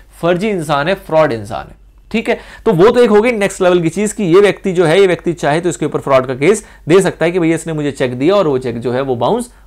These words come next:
हो गया, मतलब ये उसकी पेमेंट अदा नहीं कर पाए।" और जो बैंकिंग वाले होते हैं वो इसके ऊपर सुटेबल चार्जेस जो भी उनके बैंक के according होता है डिसाइडेड, वो भी इसके ऊपर लगाते हैं।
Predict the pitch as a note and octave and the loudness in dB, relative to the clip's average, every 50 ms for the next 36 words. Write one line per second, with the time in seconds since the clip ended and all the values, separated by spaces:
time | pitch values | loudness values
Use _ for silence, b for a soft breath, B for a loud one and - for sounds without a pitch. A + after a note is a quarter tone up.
0 | b - F#3 A3 F#3 D#3 F3 F#3+ F#3 E3+ D#3 D#3 D3 C#3+ C#3+ C3+ C3 - - C3+ | b 2 4 4 4 4 2 2 0 0 -2 -2 0 0 0 0 -2 -4 -6 -6
1 | B2 C3+ B2 A#2+ C3 B2+ - - A#2+ A#2+ C#3 F#3+ A3+ A#3 B B B B B D#3+ | -4 -4 -4 -4 -4 -8 -6 -4 -2 2 4 2 2 2 B B B B B -2
2 | F#3+ A3+ G3+ G#3 G3+ D3 C3 A2 - - A2+ C3 F#3 G#3 - - F#3 F3 D3+ E3+ | 0 2 4 4 4 2 0 0 0 2 2 4 4 2 2 0 0 0 2 0
3 | F3+ C#3 B2 B2+ C3+ C#3+ C#3+ - A#3 G#3+ A3+ G#3+ G3+ F#3 E3 D#3+ - F#3+ G3 F#3+ | 0 0 0 -2 -4 -4 -4 -6 -4 0 0 0 2 2 0 -2 -2 -4 -2 -2
4 | F3 F3+ - D#3+ D3 - F3+ G#3 A3 - - - _ - _ - - - F3 E3+ | -2 -4 -4 -8 -6 -4 -2 -4 -4 -4 -8 -20 _ -20 _ -20 -8 -4 -2 2
5 | F#3 F#3+ F#3 G3+ G#3 F#3+ F#3 D#3 C#3+ D3 F3 E3+ C3+ D3+ D3+ D3+ E3 D#3 C#3+ - | 2 2 4 2 2 2 2 2 2 2 2 -2 0 0 0 0 0 -2 -2 -4
6 | D3 C3+ C#3 C3+ B2+ C#3+ C3 B2+ C3 C3 C3 B2 B2 B2 A#2+ C3 A#2+ B2 A#2+ A#2 | -4 -4 -4 -4 -4 -6 -4 -2 -2 -2 -2 -2 -4 -6 -4 -4 -2 -2 -2 -4
7 | A2+ A#2 A2+ C3+ E3+ A3 A#3 A3+ B B B B D3+ F#3+ G#3 F#3 G#3 G#3+ E3+ - | -4 -4 -4 -2 0 0 -2 -2 B B B B 2 4 4 4 4 0 0 -2
8 | - C#3 - - F3+ D3 A#2+ G2+ F2+ F2+ - B2 B2+ E3 A3 A#3+ | -4 -4 0 0 2 2 4 2 2 0 0 0 0 0 0 -2